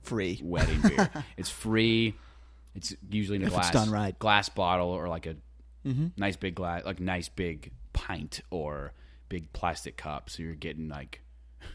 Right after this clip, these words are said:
Speaker 2: your money's worth. Psh, it's free. Uh, it's, yeah. They're always there. They're always, like, on ice, so they're nice and cold.
Speaker 1: Hell yeah, baby.
Speaker 2: And, uh, you, they're usually opened for you. That's always nice.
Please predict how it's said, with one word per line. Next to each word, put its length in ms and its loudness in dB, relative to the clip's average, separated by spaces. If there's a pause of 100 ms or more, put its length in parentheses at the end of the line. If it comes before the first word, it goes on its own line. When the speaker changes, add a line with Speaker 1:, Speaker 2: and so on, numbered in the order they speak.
(100)
Speaker 2:
your 120 -12
money's 280 -10
worth. 400 -10
Psh, 120 -6 (140)
it's 80 -16
free. 380 -10 (380)
Uh, 380 -2
it's, 280 -8
yeah. 140 -2 (840)
They're 180 -4
always 300 8
there. 300 4
They're 120 2
always, 220 4
like, 240 -4
on 180 2
ice, 260 -4
so 280 -6
they're 100 -4
nice 220 -2
and 100 -4
cold. 200 0
Speaker 1:
Hell 180 0
yeah, 180 -8
baby. 340 -10 (760)
Speaker 2:
And, 580 -4 (560)
uh, 580 -4 (140)
you, 180 -8
they're 120 -2
usually 260 -4
opened 340 -6
for 240 -4
you. 320 -4
That's 160 -8
always 280 -6
nice. 440 -6